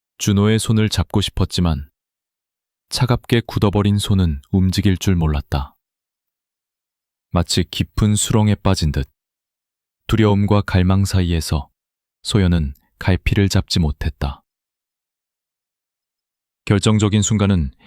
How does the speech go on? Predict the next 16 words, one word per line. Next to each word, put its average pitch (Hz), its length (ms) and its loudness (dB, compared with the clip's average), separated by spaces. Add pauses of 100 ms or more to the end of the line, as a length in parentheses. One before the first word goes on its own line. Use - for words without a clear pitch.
(160)
예상치 117 460 0
못한 110 420 0
곳에서 101 460 0
찾아왔다. - 760 -6 (1800)
준호의 104 640 2
용기 101 340 2
있는 104 320 2
고백 92 380 0
이후 76 420 -4 (840)
소연은 98 520 0
밤새도록 87 680 0 (480)
잠 92 220 -2
못 90 300 0
이루며 80 520 0
괴로워했다. 78 800 -2 (1900)
새벽녘, 101 720 0